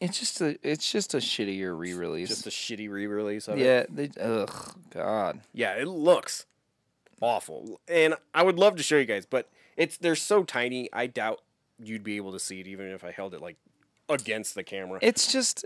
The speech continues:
Speaker 1: you know, it's just a, a lazy print job on the, on the litho in there.
Speaker 2: But, yeah. So.
Speaker 1: But, yeah, I don't know.
Speaker 2: Yeah.
Speaker 1: I liked Siphon Filter one, but never really, like, followed it after that.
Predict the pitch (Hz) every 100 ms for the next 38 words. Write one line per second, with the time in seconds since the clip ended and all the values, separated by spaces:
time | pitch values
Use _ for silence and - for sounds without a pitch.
0 | _ - 285 135 151 _ 160 - - 175
1 | - 131 117 117 110 104 110 104 - 107
2 | 92 113 104 104 104 98 101 104 143 -
3 | 113 104 101 101 - 110 107 107 107 110
4 | - _ _ - 117 101 - 85 85 _
5 | _ _ _ _ _ _ - 85 180 -
6 | _ _ - 240 269 - - _ - 269
7 | 247 202 180 - - - - - - -
8 | _ _ _ _ _ _ _ _ _ _
9 | _ _ _ - - - 175 226 - 202
10 | 196 185 185 175 151 131 131 120 117 113
11 | 131 - 135 175 190 175 151 139 - -
12 | - 110 113 110 104 101 - 107 107 104